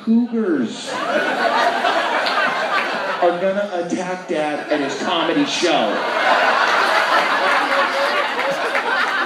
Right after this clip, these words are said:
You gotta be careful. Anything you do and say. My worst fear is my son not, not, you know,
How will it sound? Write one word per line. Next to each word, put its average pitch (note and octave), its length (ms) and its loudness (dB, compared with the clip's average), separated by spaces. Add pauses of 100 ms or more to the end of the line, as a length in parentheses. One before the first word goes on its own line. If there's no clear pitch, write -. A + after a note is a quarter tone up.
(880)
You A3+ 120 6
gotta C4+ 280 0
be B3+ 120 0
careful. B3+ 760 2 (1200)
Anything C#4 440 2
you C4 180 2
do B3+ 180 4
and B3 100 2
say. B3 300 0
My B3+ 240 2
worst C#4 240 0
fear B3+ 240 2
is - 100 -4
my G3+ 120 -2
son A3 380 0 (220)
not, A3 340 0
not, A3+ 280 -2 (300)
you F#3+ 140 0
know, D3 400 0